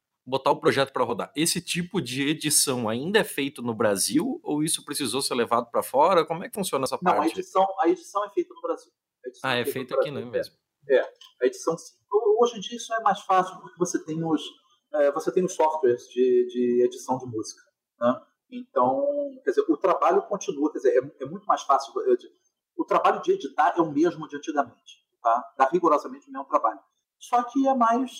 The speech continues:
Speaker 2: é, só que a diferença é que uma vez feito, tá feito, né?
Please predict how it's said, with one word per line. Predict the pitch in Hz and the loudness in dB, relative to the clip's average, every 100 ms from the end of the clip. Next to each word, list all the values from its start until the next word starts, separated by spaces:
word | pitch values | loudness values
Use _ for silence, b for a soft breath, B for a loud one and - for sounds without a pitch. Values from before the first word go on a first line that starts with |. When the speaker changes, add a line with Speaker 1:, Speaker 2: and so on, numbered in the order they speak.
| 190 | 0
Speaker 2:
é, | 190 180 175 | 2 4 2
só | - | 2
que | 190 - | -2 -2
a | |
diferença | - - - - | -2 2 2 -2
é | - | -12
que | 240 466 440 359 | -10 -6 -2 2
uma | 180 | 2
vez | - 311 | 4 2
feito, | - - 294 - | 2 0 0 -2
tá | - | -4
feito, | - 294 - _ _ _ _ _ | -2 -4 -4 _ _ _ _ _
né? | 120 151 | 0 0